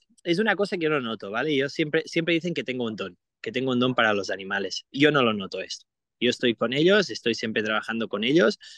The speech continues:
La verdad que sí que, que para mí es, es algo más fácil, puede ser, que otras personas poder domar al caballo, poder trabajar con él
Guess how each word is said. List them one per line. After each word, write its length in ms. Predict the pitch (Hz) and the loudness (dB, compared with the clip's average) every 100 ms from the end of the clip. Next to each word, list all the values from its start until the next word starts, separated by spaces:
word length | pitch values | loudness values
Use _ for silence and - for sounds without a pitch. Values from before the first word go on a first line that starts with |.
| - | -6
La 120 | 131 123 | -2 2
verdad 260 | 123 135 | 2 2
que 80 | 135 | 0
sí 160 | - 156 | 0 0
que, 220 | 135 117 _ _ _ _ | 0 -6 _ _ _ _
que 120 | 135 | -6
para 200 | 123 120 | -2 -2
mí 240 | 135 135 127 | -2 -2 -2
es, 280 | 117 - _ - | -4 -8 _ -8
es 200 | 113 - | -6 -2
algo 200 | 117 120 | 0 2
más 220 | 120 - | 0 0
fácil, 400 | 139 - 127 107 | -2 0 0 0
puede 180 | 127 113 | -2 0
ser, 200 | 135 127 | 0 -2
que 100 | 120 | -4
otras 280 | 113 120 - | -4 -4 -2
personas 440 | 120 110 131 - | -2 0 -2 -2
poder 240 | - 110 107 | -4 -4 -2
domar 260 | 110 110 107 | 0 2 2
al 120 | 107 | 0
caballo, 320 | 113 147 151 | 0 2 2
poder 240 | 120 110 | -2 -6
trabajar 400 | 104 110 - 107 | -6 -8 -6 -6
con 160 | - 113 | -6 -6
él 240 | 139 127 | -4 -4